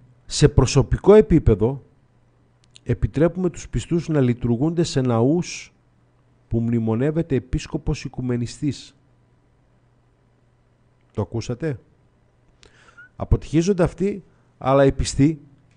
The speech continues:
επειδή δεν έχουν λύση για τους πιστούς, τους επιτρέπουν να λειτουργούνται σε ναούς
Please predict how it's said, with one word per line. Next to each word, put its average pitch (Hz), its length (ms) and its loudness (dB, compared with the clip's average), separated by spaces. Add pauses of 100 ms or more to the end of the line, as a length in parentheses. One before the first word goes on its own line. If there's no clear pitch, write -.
(140)
επειδή 117 280 -2
δεν 135 180 2
έχουν 170 200 2
λύση 139 280 0
για 104 140 0
τους - 140 -12
πιστούς, - 500 -8 (3000)
τους 127 160 -4
επιτρέπουν 165 520 4
να 196 80 6
λειτουργούνται 160 600 2
σε 156 260 4
ναούς 143 840 2